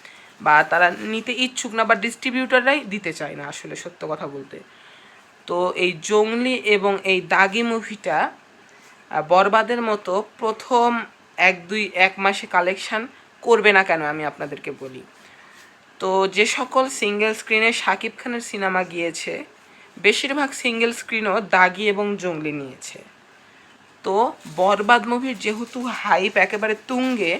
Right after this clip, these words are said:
এবং বরবাদের চেয়ে অন্যান্য মুভির হাইপ কিছুটা কম যেহেতু, সেহেতু এই বরবাদ মুভিটা হল মালিকেরা এক মাস টানা চালাইছে। এক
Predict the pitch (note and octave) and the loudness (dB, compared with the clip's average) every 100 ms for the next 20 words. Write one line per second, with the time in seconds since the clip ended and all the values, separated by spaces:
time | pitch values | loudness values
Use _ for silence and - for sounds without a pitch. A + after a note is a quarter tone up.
0 | - - - - - G3 G3+ G3 F#3+ F#3+ | -6 -20 -20 -20 -8 -2 0 0 4 4
1 | G3 A3 A3+ A3 - G3+ A3+ A3 B3 C#4 | 6 4 4 -4 -2 0 0 0 0 2
2 | C#4+ C#4+ C4 A#3 A#3+ A#3 G#3+ F3 F3 G#3+ | 2 2 0 0 -2 -4 -2 -2 -2 -6
3 | - - - - - - C#4+ - E4 F4 | -10 -20 -20 -20 -20 -12 -8 -8 -2 -2
4 | D#4 A3 G3+ G3+ G3 A3+ G3 E3+ G3 - | 4 6 6 4 2 0 -2 -4 -6 -8
5 | - - - - - C4+ - - G3 B3+ | -20 -20 -12 -8 -4 -4 -6 -12 -8 -8
6 | - - - - F3 E3+ F#3 G#3 A3 A3+ | -8 -20 -20 -8 -6 0 4 6 6 4
7 | A3+ A#3 A#3 A#3 G3 G3+ D#4+ - _ _ | 4 -4 -2 -2 2 0 -2 -12 _ _
8 | - G#3 G#3+ A3+ A3+ A3+ G#3+ E3+ F#3 D#4 | 4 6 6 4 2 0 -2 0 0 0
9 | - - - _ - G#3+ A3 A3+ B3 - | -10 -20 -20 _ 2 2 2 2 2 0
10 | - B3 A#3+ A#3+ A#3 E3 C#3 F3 - D#3+ | -2 4 6 6 6 0 0 -8 -12 -14
11 | - - _ _ - _ _ _ - _ | -18 -20 _ _ -20 _ _ _ -20 _
12 | - F3+ | 0 0